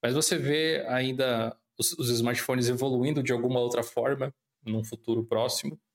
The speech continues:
estando dentro da indústria, não só em relação ao armazenamento, mas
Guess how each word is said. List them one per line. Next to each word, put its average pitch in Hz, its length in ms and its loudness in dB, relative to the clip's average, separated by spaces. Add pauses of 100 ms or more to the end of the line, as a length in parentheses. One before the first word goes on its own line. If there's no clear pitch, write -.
(340)
estando 117 320 0
dentro 113 260 0
da 107 120 2
indústria, 113 440 0
não 113 220 0
só 110 160 0
em 110 80 2
relação 110 380 0
ao 110 80 0
armazenamento, 110 760 0
mas 110 340 0